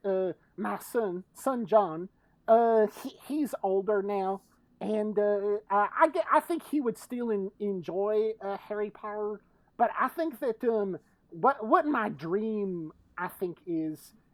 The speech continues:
is, uh, I kinda started to intentionally avoid it, because I thought, one day son John's gonna have a son, and that will be my grand, or, or daughter, and that will be my grandchild.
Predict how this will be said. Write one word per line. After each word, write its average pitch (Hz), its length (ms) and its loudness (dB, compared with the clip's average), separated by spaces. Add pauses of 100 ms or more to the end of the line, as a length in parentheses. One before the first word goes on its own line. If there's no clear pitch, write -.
(120)
is, 202 240 0
uh, 208 160 4 (160)
I 185 60 -4
kinda 294 320 -6
started 226 440 0
to - 140 -4
intentionally 202 840 -4
avoid 185 520 2
it, 151 160 -6 (360)
because 226 340 -2
I 220 100 4
thought, 214 340 4 (220)
one 320 300 6
day 294 180 2
son 226 380 -4
John's 196 340 0
gonna 175 200 -10
have 175 260 -6
a 202 60 -2
son, 160 400 -12 (100)
and 175 100 -8
that 180 160 0
will 180 120 -2
be 190 180 -4
my 185 260 -4
grand, 196 500 -4
or, 285 300 4
or 240 200 8
daughter, 170 420 -2 (260)
and 214 100 -2
that 233 120 6
will 240 120 8
be 226 120 0
my 220 200 0
grandchild. 175 840 -2